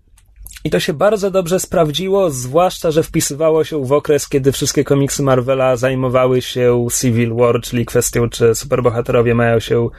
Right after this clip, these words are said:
rejestrować, e, ten, czy, czy mają mieć licencję na, na swoją działalność, czy mają zdradzać swoją tożsamość amerykańskiemu żołdowi.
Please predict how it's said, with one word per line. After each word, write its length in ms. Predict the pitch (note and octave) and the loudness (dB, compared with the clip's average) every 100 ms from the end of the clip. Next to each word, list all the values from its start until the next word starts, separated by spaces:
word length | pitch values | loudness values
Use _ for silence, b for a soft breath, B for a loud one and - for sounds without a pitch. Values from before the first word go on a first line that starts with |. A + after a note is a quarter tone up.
| B B | B B
rejestrować, 1080 | B2 A#2+ A#2+ - B2+ A#2 A#2+ A#2 - - - | 0 0 0 -2 -2 0 0 0 -4 -6 -4
e, 260 | B2+ B2 - - - b b b - - - | 0 0 0 -4 -20 b b b -20 -18 -4
ten, 240 | A2+ A#2+ | -2 -2
czy, 220 | - B2 | 0 -2
czy 120 | A#2 | -2
mają 300 | A#2+ A#2 A#2 | -2 0 2
mieć 260 | A#2 A2+ - | 0 -2 -2
licencję 680 | B2 A#2 B2 A#2 - A#2+ A#2 | -2 0 0 -2 0 2 2
na, 260 | A2+ A2 | 2 0
na 140 | A2+ A2+ | 0 -2
swoją 340 | - A#2+ A#2 | 0 2 2
działalność, 760 | A2+ A#2+ C#3 C#3 C3 B2+ A#2+ - | 0 -2 0 0 0 0 0 -2
czy 160 | A#2+ | -2
mają 320 | A2+ A2 A2+ A2+ | 0 2 2 2
zdradzać 460 | A#2 B2 A2+ A2+ | 2 0 0 -2
swoją 260 | - A#2+ A#2 | -2 0 0
tożsamość 580 | B2 - B2+ A#2 A2+ B2 | 0 -2 0 0 0 0
amerykańskiemu 760 | A#2+ A#2+ A#2+ A#2+ - B2 A#2+ | 0 2 0 -2 -2 -2 0
żołdowi. 680 | G#2+ A#2+ B2+ D3 C#3 C3+ C3 | 2 0 2 0 2 -2 -4